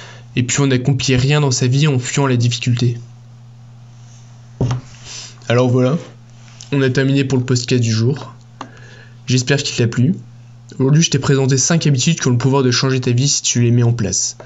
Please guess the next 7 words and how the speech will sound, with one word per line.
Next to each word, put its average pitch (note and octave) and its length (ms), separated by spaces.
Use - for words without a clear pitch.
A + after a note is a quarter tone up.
Je B2+ 160
récapitule. C3 680
La A#2+ 80
première C#3 260
habitude, C3 300
c'est - 160
méditer. B2+ 560